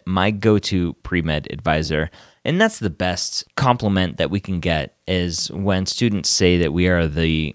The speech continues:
the go-to pre-med advisor. I started this podcast because my pre-med advising was pretty bad, and Allison's pre-med advising at a Canadian school was bad, and I wanted to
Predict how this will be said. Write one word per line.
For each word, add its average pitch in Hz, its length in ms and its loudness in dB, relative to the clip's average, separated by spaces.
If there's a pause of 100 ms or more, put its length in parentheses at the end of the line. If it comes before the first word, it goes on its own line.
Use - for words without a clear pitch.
(140)
the 87 360 0
go-to 82 580 2
pre-med 78 500 -2
advisor. 73 720 -6 (640)
I 113 100 2
started 104 480 0
this 92 140 -2
podcast 82 580 -2
because 82 580 -2
my 85 300 -2 (240)
pre-med 87 340 0
advising 80 560 0
was 80 160 -2
pretty 80 260 -2
bad, 76 460 0
and 71 220 -6
Allison's 82 460 0
pre-med 80 340 0
advising 78 480 0
at 78 80 0
a - 60 -4
Canadian 95 480 4
school 78 500 0 (480)
was 85 140 -2
bad, 78 380 0
and 82 320 -2
I 82 120 -2
wanted 76 300 0
to 76 460 0